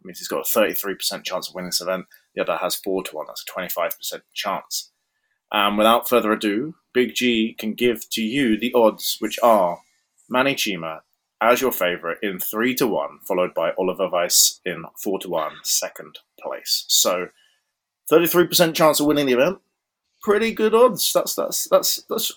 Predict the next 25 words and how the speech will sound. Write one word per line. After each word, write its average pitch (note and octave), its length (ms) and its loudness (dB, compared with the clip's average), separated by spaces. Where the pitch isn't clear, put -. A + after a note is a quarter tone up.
shorter A3+ 420 2
odds G3+ 280 6
than D3 120 -2
you've D3 160 -4
given D3+ 160 -2
some D#3+ 220 2
people D#3+ 300 -2
for C#3 200 4
our C3 400 8
two C3+ 220 2
hundred B2 300 4
fifty-ish - 400 -2
player E2+ 240 0
events, F2 420 -6
George. D3 480 4
But B2 420 4
best - 260 2
of A#2 180 0
luck A2 380 2
to G#2+ 180 -2
Manny, A2+ 320 2
and A2 240 2
of G#2 140 -2
course, A2 340 2
best - 400 -2